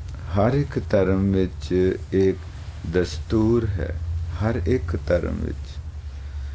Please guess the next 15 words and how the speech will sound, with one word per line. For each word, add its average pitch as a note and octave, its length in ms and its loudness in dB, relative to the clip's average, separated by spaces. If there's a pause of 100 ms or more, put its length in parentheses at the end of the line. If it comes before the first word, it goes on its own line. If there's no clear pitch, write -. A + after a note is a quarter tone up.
(960)
ਪਰਮੇਸ਼ਰ G2 580 2
ਜੀ G#2 200 2
ਦਾ G#2 140 4
ਬਣਾਇਆ F#2 500 4
ਹੋਇਆ F#2+ 280 2
ਦਸਤੂਰ F2+ 720 0
ਹੈ G2+ 220 0
ਕਿ G2 200 -4
ਗੁਰੂ A2+ 500 0
ਧਾਰਨ F2+ 400 4
ਕਰਨਾ D#2+ 440 0
ਪੈਂਦਾ G1+ 520 -4
ਹੈ। F#2 100 -8 (4000)
ਤੇ G#2 100 2
ਹਰ A2+ 240 6